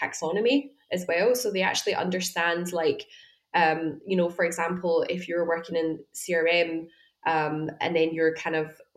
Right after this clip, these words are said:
you want to combine with, like, the data team to pull reports together,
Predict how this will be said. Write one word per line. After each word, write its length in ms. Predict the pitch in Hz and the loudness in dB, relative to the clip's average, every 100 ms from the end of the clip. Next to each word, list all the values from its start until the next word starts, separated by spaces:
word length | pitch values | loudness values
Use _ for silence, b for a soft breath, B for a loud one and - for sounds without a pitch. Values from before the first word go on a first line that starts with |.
| - 180 - - | -16 -16 -18 -4
you 200 | 185 175 | -2 2
want 200 | 170 - | 2 2
to 240 | 170 165 | -2 -2
combine 440 | - 165 165 165 | -6 -4 -2 0
with, 160 | 165 165 | -4 -6
like, 140 | 151 | -6
the 60 | 160 | -2
data 340 | 196 208 202 190 | 2 2 0 -4
team 240 | 185 180 | -4 -4
to 100 | 180 | -4
pull 240 | - 160 | -4 -4
reports 440 | 165 165 247 233 - | -4 2 4 4 0
together, 560 | 208 202 190 190 185 | -4 0 2 2 2